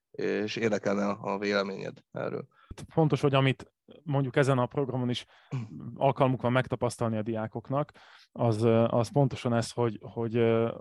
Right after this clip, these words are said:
Speaker 2: hogy legyen egy képük a munkaerőpiacról és a szakmákról,
Speaker 1: Mhm.
Speaker 2: és hogy lássák át, hogy, hogy, ö, hogy milyen lehetőségek is, ö, tárulnak eléjük.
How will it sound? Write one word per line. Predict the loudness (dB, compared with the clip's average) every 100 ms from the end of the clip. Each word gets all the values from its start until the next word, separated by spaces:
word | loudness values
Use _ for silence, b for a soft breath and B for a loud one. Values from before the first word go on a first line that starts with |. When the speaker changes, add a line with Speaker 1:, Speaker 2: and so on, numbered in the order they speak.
| -10
Speaker 2:
hogy | 0
legyen | 4 4
egy | 2 2
képük | 0 0 -2
a |
munkaerőpiacról | -2 -4 -6 -6 -2 0 0 -2 -4
és | -4
a | -4
szakmákról, | -2 -2 -4 -4 0 0
Speaker 1:
Mhm. | 0 -4 B B
Speaker 2:
és | B -2
hogy | 2
lássák | 4 4 2 2
át, | 2 0
hogy, | 0 -2 -2 -6
hogy, | -4 -2
ö, | 0 0 -2
hogy | -4 -4 -6 -6
milyen | -2 2 4 4
lehetőségek | 4 4 0 -2 -4 -2
is, | -6 -6 -10
ö, | -8
tárulnak | -2 2 2 2 0 0 -2
eléjük. | -2 -2 -2